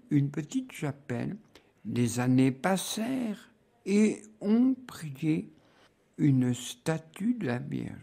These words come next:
Je tiens à vous rappeler qu'il n'y avait pas eu d'apparition. Et petit à petit, les gens priaient,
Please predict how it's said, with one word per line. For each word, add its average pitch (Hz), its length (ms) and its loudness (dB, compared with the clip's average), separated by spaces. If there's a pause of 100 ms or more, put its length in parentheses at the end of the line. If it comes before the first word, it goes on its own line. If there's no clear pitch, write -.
(380)
Je 101 120 -12
tiens 127 240 -2
à 127 40 2
vous 123 160 -2
rappeler 120 420 -4
qu'il 143 240 -2
n'y 120 80 0
avait 127 180 0
pas 190 300 -4
eu 226 180 0
d'apparition. 131 960 -6 (680)
Et 131 80 -4
petit 180 340 -6
à 127 80 0
petit, 143 680 0 (160)
les 123 140 -2
gens 120 360 -4 (100)
priaient, 156 540 0